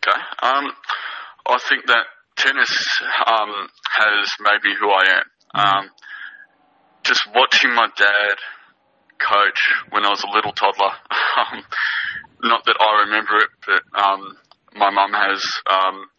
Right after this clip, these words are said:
Speaker 1: photo proof of that. <laughs> Um,
Speaker 2: Mm-hmm.
Speaker 1: um, my dad would be coaching and, um, you know, I'd be s-, um, sitting on his shoulders just watching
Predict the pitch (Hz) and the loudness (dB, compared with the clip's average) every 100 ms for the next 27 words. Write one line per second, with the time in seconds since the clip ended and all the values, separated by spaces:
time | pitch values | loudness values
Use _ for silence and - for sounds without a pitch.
0 | _ - 104 101 101 101 - 104 104 - | _ -2 2 4 4 2 2 0 0 -2
1 | - - 101 - 110 - - 143 - - | -10 -4 -2 2 0 0 -2 -2 0 0
2 | - 113 - 139 135 - - - - - | 0 -2 -4 -8 -6 -8 -10 -10 -12 -2
3 | 110 107 107 98 113 110 101 - 107 110 | 0 2 0 -6 -2 0 0 2 2 2
4 | 110 - - 107 104 - 101 98 95 - | -2 -8 -2 2 2 2 -2 -2 -6 -4
5 | 98 98 95 98 98 - 98 98 98 95 | -2 -2 -4 -8 -14 -4 0 0 0 -4
6 | 101 95 107 - - - - - 101 98 | -2 2 2 0 -6 -6 -6 0 0 -2
7 | 98 - 120 107 101 98 - 101 104 107 | -8 -4 -2 2 2 2 2 2 2 0
8 | 98 - 98 - 101 - 92 | 0 -2 -4 0 2 2 0